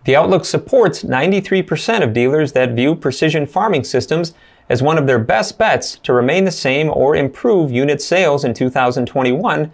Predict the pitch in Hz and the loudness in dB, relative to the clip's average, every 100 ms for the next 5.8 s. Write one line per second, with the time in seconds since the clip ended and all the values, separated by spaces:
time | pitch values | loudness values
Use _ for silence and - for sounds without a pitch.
0 | _ _ _ - - 208 214 175 160 - | _ _ _ -10 -4 0 2 0 -2 -2
1 | 123 156 - 165 170 170 160 170 160 123 | 0 2 0 0 0 0 0 2 2 2
2 | 123 127 139 139 - 160 160 165 156 151 | 0 -2 -4 -6 -4 -2 0 0 0 -2
3 | - 214 202 190 220 147 143 117 135 170 | -2 -2 2 2 2 0 -2 -2 2 2
4 | 175 131 131 143 165 160 - 131 143 139 | 2 2 0 0 -2 -2 0 2 2 0
5 | 143 - 202 170 107 117 95 82 | -4 -2 -2 0 -2 -2 -2 -6